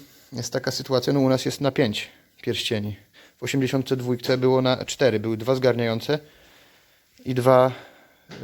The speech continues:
yy, znaczy się dwa te olejo-, je-, jeden olejowy był, a tutaj są dwa olejowe. Tym się różni. A reszta to to samo. No, także, yy, teraz uszczelniacze, czy o-ringi powkładać na swoje miejsce,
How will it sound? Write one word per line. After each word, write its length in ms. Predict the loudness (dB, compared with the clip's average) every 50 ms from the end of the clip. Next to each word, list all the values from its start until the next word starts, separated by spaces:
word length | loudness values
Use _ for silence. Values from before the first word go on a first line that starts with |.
| -8 -8 -8 -8 -8 -8
yy, 60 | -6
znaczy 260 | -4 -4 -4 -4 -2
się 120 | -2 -2
dwa 240 | -2 2 4 4 4
te 400 | 4 2 2 2 2 2 2 2 2
olejo-, 400 | 2 2 2 2 2 2 0 -2 -8 -18 -20 _
je-, 220 | -6 -4 -2 0 4
jeden 280 | 4 4 4 4 0
olejowy 360 | 0 0 0 0 0 -2 -2 -2
był, 200 | -2 -2 -2 -4 -6 _ _ _ _ _
a 100 | -10 -8
tutaj 260 | -8 -4 -2 -2 -2
są 300 | 0 0 0 0 -2 -4 -12 _ _ _ _ _ _ _ 0
dwa 180 | 2 2 2
olejowe. 420 | 2 0 -4 -4 -6 -8 -12 -14 -18 -20 _ _ -16 _
Tym 120 | -10 -10
się 140 | -4 -4 -2
różni. 320 | -2 -2 -4 -6 -8 -12 -16 _ -20 -20 -16 -14 -14 -14 -14 -10 -4
A 80 | 0
reszta 220 | 0 0 0 0 -4
to 80 | -6
to 140 | -4 -6 -6
samo. 300 | -4 -4 -4 -4 -4 -6 -8 -10 -14 -14 -12 -12 -14 -14 -12 -12 -14 -14 -14 -18 -18 -14 -14 -14 -12 -12 -14 -14 -14 -16 -18 -18 -18 -18 -16 -12 -8
No, 180 | -8 -6 -6 -6 -6 -4
także, 380 | -4 -4 0 2 2 2 2 0 -4 -12 -16 -12
yy, 240 | -10 -8 -8 -8 -4
teraz 240 | -2 -2 -4 -2 -4
uszczelniacze, 680 | -10 -4 0 2 2 4 4 2 0 0 -4 -4 -6 -6 -10 -16 -16 -18 -20 _ _ _ _ _ _ _ _ _ _ _ _ _ _ _ -16 -12
czy 140 | -6 -4
o-ringi 400 | -2 -2 0 -2 -2 -2 -4 -8 -8 -10 -16 -20 -20 -20 -20 -20 _ _ _ _
powkładać 520 | -8 -8 -6 -2 -2 0 0 0 -2 -2
na 80 | -6 -6
swoje 260 | -6 -4 -2 -2 -2
miejsce, 440 | 0 -2 -2 -2 -4 -2 -2 -2